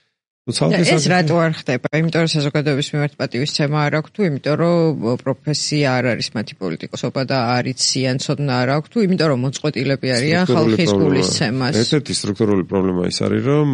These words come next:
Speaker 1: პოლიტიკოსები, ა, პოლიტიკოსებს არ აქვთ, ა, სოციალური ბაზა. ანუ სოციალური ბაზა, რომელიც დაუკვეთავდა რაღაცის გაკეთებას. ნუ, ვერც ერთი პარტია დღეს ვერ ამბობს,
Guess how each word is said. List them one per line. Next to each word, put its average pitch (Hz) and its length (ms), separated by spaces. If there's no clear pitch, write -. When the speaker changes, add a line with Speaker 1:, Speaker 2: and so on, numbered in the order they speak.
Speaker 1:
პოლიტიკოსები, 98 1000
ა, 95 140
პოლიტიკოსებს 117 720
არ 101 220
აქვთ, 131 300
ა, 92 140
სოციალური 110 460
ბაზა. 85 320
ანუ 104 160
სოციალური 101 380
ბაზა, 101 240
რომელიც 113 260
დაუკვეთავდა 90 720
რაღაცის 90 360
გაკეთებას. - 420
ნუ, 95 160
ვერც 131 300
ერთი - 240
პარტია 104 440
დღეს 101 300
ვერ 85 200
ამბობს, 101 500